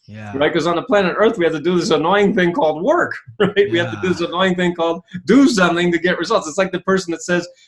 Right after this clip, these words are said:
Speaker 2: "Well, I wanna have six-pack abs, so I'm gonna sit on the couch, eat junk food, and never exercise." How's that
Speaker 1: Yeah.
Speaker 2: working for you?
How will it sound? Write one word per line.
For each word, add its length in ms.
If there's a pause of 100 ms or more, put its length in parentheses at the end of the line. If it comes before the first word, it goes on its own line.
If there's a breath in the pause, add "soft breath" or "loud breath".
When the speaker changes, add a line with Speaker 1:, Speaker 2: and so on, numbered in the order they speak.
(120)
Speaker 2:
"Well, 160
I 80
wanna 200
have 120
six-pack 540
abs, 320
so 180
I'm 80
gonna 140
sit 180
on 140
the 80
couch, 320
eat 160
junk 240
food, 160
and 60
never 200
exercise." 560
How's 160
that 140
Speaker 1:
Yeah. 100
Speaker 2:
working 240
for 160
you? 80